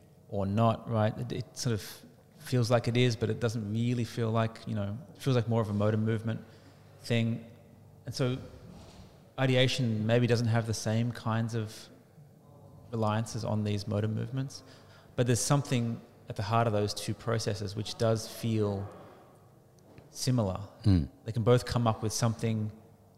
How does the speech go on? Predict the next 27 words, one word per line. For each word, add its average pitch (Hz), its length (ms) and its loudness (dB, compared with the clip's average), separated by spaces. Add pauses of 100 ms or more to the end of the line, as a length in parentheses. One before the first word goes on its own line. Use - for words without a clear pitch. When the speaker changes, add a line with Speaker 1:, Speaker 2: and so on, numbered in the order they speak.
(120)
Speaker 1:
different, 117 500 -4
unique, 110 460 0 (180)
or 107 100 0
moving, 117 580 2 (640)
uh, 107 240 -2
fresh, - 600 -2 (640)
and 110 160 2
then 110 360 2 (440)
even 127 200 4
if 117 40 6
you 110 60 4
don't 107 180 6
notice 110 320 4
it 110 60 -2
at - 100 -4
first, 110 500 0 (240)
it 110 100 0
actually 110 320 -2
ends 107 140 -2
up 104 180 -2
adding 107 220 0
value, 110 480 -2
even 117 240 0
if 110 100 0
it's 113 120 -2
just 107 340 -2
that - 440 -6